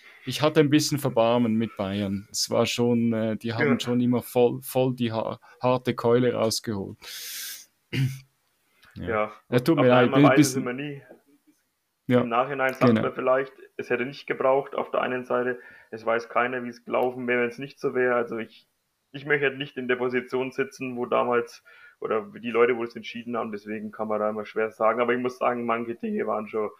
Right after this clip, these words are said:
Speaker 2: wenn man im Nachhinein drüber nachdenkt, dass man um einundzwanzig Uhr daheim sein musste oder nur fünfzehn Kilometer von daheim aus weg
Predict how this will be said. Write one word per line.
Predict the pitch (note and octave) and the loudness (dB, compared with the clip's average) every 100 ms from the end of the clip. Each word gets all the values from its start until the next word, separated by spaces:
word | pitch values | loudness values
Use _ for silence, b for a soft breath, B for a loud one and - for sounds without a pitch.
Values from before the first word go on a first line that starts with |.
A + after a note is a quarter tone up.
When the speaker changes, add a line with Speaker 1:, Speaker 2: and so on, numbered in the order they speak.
| b b b b | b b b b
Speaker 2:
wenn | A2+ B2 | -4 0
man | A#2 | 0
im | A2+ | 2
Nachhinein | A2+ B2 B2 A2+ A2 | 0 0 -4 -6 -6
drüber | A#2 G#2+ | -6 -4
nachdenkt, | G#2 A#2 - A#2+ A2 | -2 -4 -4 -10 -10
dass | G#2 | -8
man | G#2+ | -6
um | G#2+ G#2+ | -6 -4
einundzwanzig | G#2 A#2 A2 - A2+ A2 | -4 -4 -8 -10 -10 -10
Uhr | G#2+ | -6
daheim | A2 A2 A2+ B2 | -4 -4 -4 -4
sein | A#2+ A2 | -4 -6
musste | A2+ A#2 - A2 | -6 -12 -4 -2
oder | G#2+ | 0
nur | A2 G#2+ | 0 -4
fünfzehn | - - - A#2+ | -6 -16 -8 -8
Kilometer | G#2+ A2+ A2+ A2 A#2 A#2 | -6 -8 -6 -6 -4 -4
von | - | -4
daheim | A#2 A2+ A2 | -6 -4 -4
aus | A#2 - | -6 -6
weg | - | -14